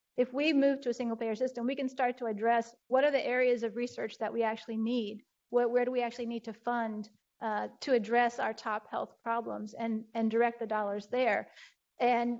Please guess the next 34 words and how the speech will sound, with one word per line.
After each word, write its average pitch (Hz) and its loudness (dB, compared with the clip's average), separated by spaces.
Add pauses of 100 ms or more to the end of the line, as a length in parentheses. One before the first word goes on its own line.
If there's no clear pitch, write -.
there's 269 4
actually 269 0
a 247 2
very 262 2
good 233 0
argument 233 -4
for 240 -6
moving 240 0
our 226 -4
pharmaceutical 233 -2
industry 214 -2
more 220 -2
towards 220 -2
public 220 -2
financing 220 -4 (300)
as 226 2
well, 233 2
where 226 2
it 240 -2
can 277 0
be 247 0
done 220 0
in 233 0
a 226 -2
way 233 2
that 233 0
serves, 233 -6 (140)
you 240 -2
know, 226 -2 (560)
the 247 4
interests 262 -4
of 247 -2
our 233 0
health, 269 -6